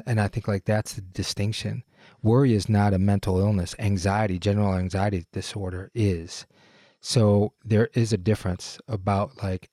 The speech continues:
anxiousness, and it's usually more global. People have anxiety about a relationship, travel, health.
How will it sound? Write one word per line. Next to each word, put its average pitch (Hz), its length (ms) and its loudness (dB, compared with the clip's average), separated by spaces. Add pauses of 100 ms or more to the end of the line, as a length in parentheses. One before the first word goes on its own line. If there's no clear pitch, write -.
anxiousness, 104 920 -2 (100)
and 104 420 2 (600)
it's - 220 0
usually 120 300 4
more 104 240 4
global. 95 720 0 (100)
People 110 480 2
have 104 220 -4
anxiety 95 560 0
about 92 400 -2
a 101 80 -6
relationship, 95 840 0 (640)
travel, 98 800 2 (400)
health. - 560 -2